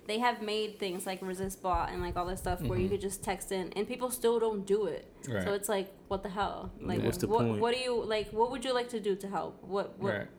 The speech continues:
Speaker 2: Can't
Speaker 1: what
Speaker 2: make
Speaker 1: is
Speaker 2: it any easier.
Speaker 1: Yeah, so
Speaker 2: Yeah, I, I mean, I'm guilty of that myself. Um, like, if it's not a cause that directly affects me, I haven't really,
Speaker 1: Yeah.
Speaker 2: you know, hundred percent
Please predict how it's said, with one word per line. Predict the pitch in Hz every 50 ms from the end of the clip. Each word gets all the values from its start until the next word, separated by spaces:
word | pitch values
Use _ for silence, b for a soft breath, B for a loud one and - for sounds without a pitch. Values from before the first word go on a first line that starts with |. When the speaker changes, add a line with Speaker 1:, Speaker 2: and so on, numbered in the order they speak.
| - - -
Speaker 2:
Can't | - 120 107
Speaker 1:
what | -
Speaker 2:
make | 113 101 95
Speaker 1:
is | 104
Speaker 2:
it | 98
any | 98 95 92 90
easier. | - 90 98 95 95 95 92 90 87 95 -
Speaker 1:
Yeah, | - 339 403 - 180 156 156 - 185 -
so | - - - 196 185 180
Speaker 2:
Yeah, | - - - - -
I, | - 110 131 123 113 131
I |
mean, | 143 147 147
I'm | 143 143 135
guilty | 127 135 127 120 123 - 110
of | 101
that | 101 98 95
myself. | 95 90 90 87 - - 98 92 92 92 - - - B B B B B B B -
Um, | 98 92 87 85 85 85 82 82 85 - - - -
like, | - 92 90
if | 95 90 90
it's | 90 -
not | 95 92 92 90
a |
cause | 87 - - 98 92 92 90
that | 92 90 82 - - -
directly | - 95 92 95 92 - - 107 95
affects | 92 - - 98 98 - - -
me, | 98 98 95
I | 95 92
haven't | 92 95 92 90 92 87 -
really, | - 95 98 95 92 92 92 95 - - - - -
Speaker 1:
Yeah. | - 233 233 214 175 156 - 202 190 -
Speaker 2:
you | - 98
know, | 90 87 90 - - - - - - -
hundred | 107 101 95 90
percent | 90 92 - - 101 95 92 90